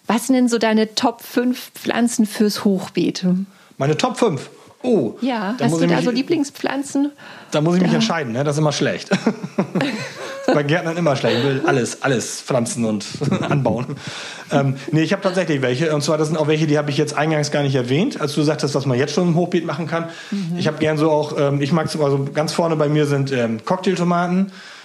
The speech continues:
Speaker 2: Ähm, das ist so an eins, würde ich sagen. Die funktionieren super im, im Kübel und dann natürlich auch im Hochbeet, wachsen in der Höhe. Das heißt, sie brauchen nicht so viel Platz. Die sind ja so im Stab dran. Ähm, da kann man immer welche ernten. Ich mag ganz gerne Snack-Paprika, genau dasselbe.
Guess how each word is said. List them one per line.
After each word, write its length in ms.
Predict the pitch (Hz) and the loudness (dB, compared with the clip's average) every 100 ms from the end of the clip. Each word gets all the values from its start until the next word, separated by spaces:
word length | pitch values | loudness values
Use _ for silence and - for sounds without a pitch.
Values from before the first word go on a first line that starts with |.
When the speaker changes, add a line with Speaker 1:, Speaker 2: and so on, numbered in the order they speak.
| - - | -20 -6
Speaker 2:
Ähm, 640 | 143 147 151 151 151 147 143 | -2 0 2 2 2 0 0
das 160 | 147 | -2
ist 120 | 160 139 | 0 0
so 120 | 139 | 0
an 100 | 127 | 2
eins, 240 | 143 180 170 | 0 0 0
würde 120 | 160 | 0
ich 100 | 165 | 2
sagen. 480 | 160 160 160 151 143 | 2 2 0 0 0
Die 120 | 135 | 0
funktionieren 440 | 170 139 139 131 | 0 0 0 2
super 420 | 123 170 170 151 135 | 0 0 2 2 2
im, 200 | 135 131 | 0 0
im 160 | 131 | -2
Kübel 540 | - 190 170 180 180 170 | 0 2 4 4 2 0
und 140 | 156 | 0
dann 120 | 143 139 | 0 0
natürlich 300 | 139 139 135 | 0 0 0
auch 120 | 123 | 0
im 100 | 127 | 2
Hochbeet, 460 | 180 - 180 170 - - - | 2 2 2 2 0 -12 -4
wachsen 280 | 151 139 151 | -2 -2 0
in 80 | 139 | 2
der 80 | 135 | 4
Höhe. 260 | 185 190 | 4 4
Das 160 | 151 147 | 2 -2
heißt, 120 | 139 | -2
sie 60 | 139 | 0
brauchen 200 | 131 135 | 0 0
nicht 120 | 123 | -2
so 80 | 123 | -4
viel 140 | 123 | -2
Platz. 260 | 175 175 - | 0 -2 -2
Die 100 | 135 | 0
sind 100 | 131 | 0
ja 120 | 123 | 0
so 80 | 131 | -2
im 60 | |
Stab 260 | - 180 175 | 0 0 2
dran. 220 | 175 170 165 - - - - - - | 2 0 -2 -10 -16 -18 -20 -20 -2
Ähm, 280 | 135 131 135 | 2 4 2
da 80 | 127 | 2
kann 140 | 139 | 0
man 80 | 143 | 2
immer 200 | 139 131 | 0 0
welche 200 | 123 139 | 0 0
ernten. 240 | 139 135 | 0 2
Ich 60 | 147 | 2
mag 380 | 151 143 139 - | 0 0 -4 -2
ganz 180 | 147 139 | -2 0
gerne 240 | 143 127 | 0 0
Snack-Paprika, 720 | 147 175 180 160 156 151 147 | 0 -2 0 -4 -2 0 2
genau 200 | 139 135 | 2 2
dasselbe. 580 | 120 113 147 170 170 175 | 2 2 2 4 2 2